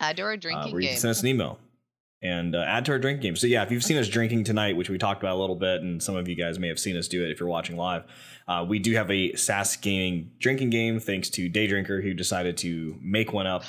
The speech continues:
Speaker 2: uh, without us knowing. Um, so yeah, if you wanna add to that, you can definitely do that. So send us an email with that in addition, and we'll read it out loud and add it to the game. So,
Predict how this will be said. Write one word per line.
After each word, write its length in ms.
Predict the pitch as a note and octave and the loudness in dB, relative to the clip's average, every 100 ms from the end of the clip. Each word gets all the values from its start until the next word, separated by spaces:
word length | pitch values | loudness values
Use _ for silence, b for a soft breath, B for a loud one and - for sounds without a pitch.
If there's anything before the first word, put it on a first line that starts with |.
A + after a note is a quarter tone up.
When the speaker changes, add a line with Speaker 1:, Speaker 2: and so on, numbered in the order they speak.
| - D#2 | -12 -10
Speaker 2:
uh, 260 | D#2 D#2+ | -8 -8
without 240 | E2 F2+ F2+ | -4 -2 0
us 160 | F2 - | -2 0
knowing. 380 | G2 E2+ D#2+ - B B B | 0 0 -4 -8 B B B
Um, 260 | E2+ E2 D#2 | -4 -4 -2
so 120 | A2+ | 2
yeah, 200 | A2+ C3 | 4 4
if 80 | F#2+ | 2
you 60 | G#2+ | 0
wanna 100 | G2+ | 0
add 280 | F#2 G2+ | 0 0
to 60 | G#2 | 2
that, 240 | A2 B2 | 2 2
you 60 | F2+ | 0
can 120 | F#2+ | -2
definitely 260 | G2+ G2 G2 | -2 -2 -2
do 160 | F#2 G#2 | -2 -4
that. 240 | B1+ - | -6 -8
So 300 | D#2+ D#2 D2+ | -6 -4 -4
send 220 | - G#2 | -4 -2
us 160 | G2+ - | -2 -2
an 60 | F#2+ | -2
email 300 | F#2+ F2+ F#2 | 0 0 0
with 160 | F#2 | 0
that 160 | F2+ E2+ | -2 -2
in 140 | F2 | -4
addition, 480 | - F#2 G#2 A#2 A2+ | -4 -2 0 0 0
and 140 | G2 F#2+ | -2 -2
we'll 180 | G#2 | -4
read 140 | G#2 G#2 | -4 -2
it 80 | A2 | -2
out 140 | G2+ | 0
loud 240 | G2 A2+ C#3+ | 2 0 -2
and 100 | F2 | -4
add 140 | F2+ | -4
it 60 | - | -6
to 80 | |
the 60 | - | -8
game. 260 | G#2+ C3 - _ _ _ _ _ _ _ - B B B B B | -8 -8 -10 _ _ _ _ _ _ _ -20 B B B B B
So, 320 | F3 C#3 | 4 4